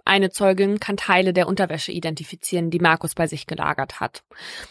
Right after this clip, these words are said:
Sie erkennt sie als die Wäsche, die ihr beim Wohnungseinbruch im Jahr neunzehnhundertneunundneunzig geklaut worden ist.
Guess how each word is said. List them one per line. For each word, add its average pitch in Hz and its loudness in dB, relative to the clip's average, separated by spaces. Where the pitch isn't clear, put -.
Sie - 0
erkennt 220 4
sie 233 6
als - 4
die 214 4
Wäsche, 190 2
die 208 4
ihr 202 6
beim 190 6
Wohnungseinbruch 170 2
im 170 -2
Jahr 160 6
neunzehnhundertneunundneunzig 160 0
geklaut 151 0
worden 143 -2
ist. - -6